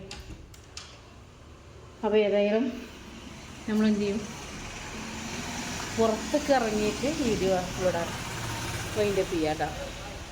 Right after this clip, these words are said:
പിന്നെ ഒരുപാട് ആൾക്കാർ ചോദിച്ചിട്ടുണ്ടായിരുന്നു നമ്മുടെ കട എവിടെയാണ്, കട എവിടെയാണ് എന്നുള്ളത്. അപ്പോൾ ആ കട നമുക്ക് കാണിച്ചു തരാം കേട്ടോ.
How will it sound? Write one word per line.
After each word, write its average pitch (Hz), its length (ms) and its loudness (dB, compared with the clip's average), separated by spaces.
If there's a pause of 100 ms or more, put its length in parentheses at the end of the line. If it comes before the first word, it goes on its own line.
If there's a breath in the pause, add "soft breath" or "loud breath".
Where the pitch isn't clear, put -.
(340)
പിന്നെ 214 240 4
ഒരുപാട് 196 360 4
ആൾക്കാർ 208 240 2 (100)
ചോദിച്ചിട്ടുണ്ടായിരുന്നു 190 680 0
നമ്മുടെ 185 260 -2 (120)
കട 175 180 -2 (120)
എവിടെയാണ്, 175 360 0 (140)
കട 165 140 -2 (100)
എവിടെയാണ് 165 420 0
എന്നുള്ളത്. 165 320 -4 (880)
അപ്പോൾ 185 180 2
ആ 208 40 4 (100)
കട 196 300 6
നമുക്ക് 196 200 2
കാണിച്ചു 175 380 2
തരാം 170 100 2
കേട്ടോ. 180 240 0